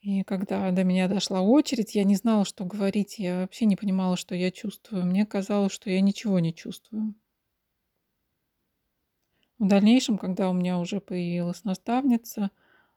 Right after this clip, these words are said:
то я ей как-то сказала, что я ничего не чувствую. Она мне сказала: «Ну ты же живая, ты что-то все-таки чувствуешь».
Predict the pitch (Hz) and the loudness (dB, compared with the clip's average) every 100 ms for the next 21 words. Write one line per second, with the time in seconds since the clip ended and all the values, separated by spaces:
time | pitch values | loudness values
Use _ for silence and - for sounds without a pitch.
0 | _ - 190 190 190 - 190 - 202 - | _ -4 0 2 2 0 -6 -6 -10 -8
1 | - 180 190 180 180 175 - 214 180 196 | -6 -4 -2 -2 -2 -4 -6 -6 -2 0
2 | 262 247 - 196 196 - 185 - - 226 | 0 -2 -2 -2 -2 -4 -12 -12 -8 -6
3 | 202 - _ _ _ _ _ _ _ _ | -6 -10 _ _ _ _ _ _ _ _
4 | - 185 185 190 - 196 185 185 185 185 | -6 -2 0 0 -2 -6 -2 0 0 0
5 | 208 196 185 196 214 240 196 - - 208 | 0 0 0 0 0 0 -2 -6 -8 -8
6 | 208 202 220 208 214 202 269 233 - 277 | -6 -4 -2 -2 -6 -2 0 0 -2 -8
7 | 220 - | -8 -8